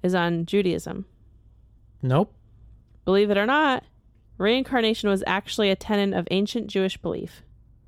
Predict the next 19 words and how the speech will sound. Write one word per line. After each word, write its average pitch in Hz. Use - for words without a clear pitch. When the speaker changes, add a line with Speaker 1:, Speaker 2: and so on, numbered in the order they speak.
Speaker 1:
Jewish 240
mystics 202
from 202
the 196
ancient 208
world 175
believed 196
in 180
an 180
immortal 202
soul. -
Speaker 2:
Mm-hmm. 110
Speaker 1:
In 202
the 220
modern 262
world, 180
factions 214
like 180
Kabbalah 185